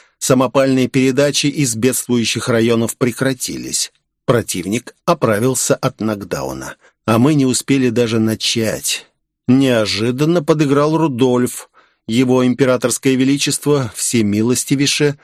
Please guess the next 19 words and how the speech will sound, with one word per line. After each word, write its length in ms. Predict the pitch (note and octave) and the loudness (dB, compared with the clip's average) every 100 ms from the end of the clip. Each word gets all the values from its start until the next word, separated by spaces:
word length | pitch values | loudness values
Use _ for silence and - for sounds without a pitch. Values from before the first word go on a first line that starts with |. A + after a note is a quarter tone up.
| _ | _
соизволил 840 | - E3+ E3+ C3 C3 C#3+ C#3+ C#3+ - | -2 0 0 0 2 2 2 0 -2
издать 480 | C#3 A2 B2+ A#2+ | -2 0 0 0
указ 480 | C3 A#2 - D3 - - | -2 -4 -2 -2 -2 -2
о 140 | C3+ | -2
спасении 680 | - B2 A#2+ - C#3 C3+ C3 | -2 -2 0 0 2 2 2
морских 520 | A#2+ A#2+ - C#3 B2+ | 2 0 -2 0 0
черепах 640 | - B2+ B2+ C#3 C#3 B2+ - | 0 0 2 2 2 0 -2
и 120 | C#3+ B2+ | -2 0
реликтовых 720 | B2 B2+ - C3 B2+ A#2 - | 2 0 0 0 0 0 -2
латимерий, 920 | B2+ B2 - B2+ D3+ D3+ B2 G#2+ - - - _ - | 0 0 2 2 2 2 2 0 -4 -16 -20 _ 0
могущих 720 | C3+ D#3 C#3 D3 C#3 - - | 2 4 2 2 2 0 0
пострадать 580 | - - - C3 C3 C3 | -2 -2 0 2 2 0
вследствие 760 | - - - B2+ A#2 - B2+ | -4 -4 0 2 0 -2 0
буйства 520 | B2 A2+ C3 A2+ - A#2+ | 0 2 0 0 0 0
Мерапи 580 | A#2+ B2 C3 - B2 - - _ _ | 2 2 0 0 0 0 -12 _ _
в 80 | C#3 | -2
окружающих 840 | D3+ C#3+ B2+ A#2+ A#2 A2+ - B2 | 2 2 2 0 0 0 -2 -4
Явы 440 | A#2+ A2+ A2+ A2 A#2 | -2 -2 0 -2 -4
водах. 640 | A#2+ A2+ G2+ - - - | -2 -2 -2 -4 -8 -10